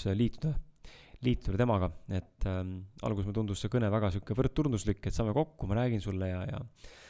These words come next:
aga ma olin valmis kohale minema, sest ma andsin võimaluse elule, et ma olen valmis kuulama, mul on pappi vaja piltlikult öeldes kokku hakata ajama ja, ja mul ei ole teist valikut, kui võtta vastu, mis pakutakse. Ja huvi oli ka näha nagu, et,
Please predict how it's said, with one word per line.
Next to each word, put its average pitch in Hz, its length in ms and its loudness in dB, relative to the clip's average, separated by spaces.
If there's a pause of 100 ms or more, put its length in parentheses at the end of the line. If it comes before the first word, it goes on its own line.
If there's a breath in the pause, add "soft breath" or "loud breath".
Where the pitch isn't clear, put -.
(280 loud breath)
aga 101 80 -2
ma 113 100 0
olin 123 140 2
valmis 135 240 2
kohale 147 240 4
minema, 104 240 0
sest - 80 -8
ma 110 80 2
andsin 117 240 -2
võimaluse 113 320 2
elule, 98 160 2 (240)
et 101 80 -4
ma 101 140 -2
olen 101 100 -4
valmis 110 360 0
kuulama, 120 360 0 (160)
mul 101 220 0
on 92 140 -4
pappi 104 280 0
vaja 95 240 2 (560)
piltlikult 104 300 2
öeldes 95 100 -2
kokku 123 240 0
hakata 110 320 2
ajama 101 180 0 (640 loud breath)
ja, 95 200 -2
ja 98 100 -2
mul 104 140 -2
ei 104 80 0
ole 104 80 2
teist 117 180 4
valikut, 135 340 2
kui 113 120 0
võtta 123 240 0
vastu, 127 200 0
mis 98 100 0
pakutakse. - 460 2 (200)
Ja 98 240 0
huvi 127 240 4
oli 120 120 0
ka 127 120 2
näha 107 240 2
nagu, 87 160 -4
et, - 220 -6